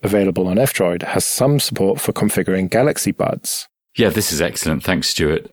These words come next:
Speaker 2: I think this is related to a find, a Galaxy Buds client or something, um, where I was using Linux to configure my cheap Amazon Prime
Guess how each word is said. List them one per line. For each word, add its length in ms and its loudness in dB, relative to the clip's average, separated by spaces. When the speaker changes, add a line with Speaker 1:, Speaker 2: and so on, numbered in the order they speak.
Speaker 2:
I 80 -2
think 240 -2
this 180 -2
is 80 0
related 400 0
to 100 0
a 40 2
find, 800 0
a 240 0
Galaxy 840 -2
Buds 260 0
client 400 0
or 100 -4
something, 680 -2
um, 240 -2
where 180 0
I 60 2
was 220 -4
using 260 -2
Linux 320 -2
to 80 -12
configure 560 -4
my 340 -4
cheap 320 -2
Amazon 440 0
Prime 520 -2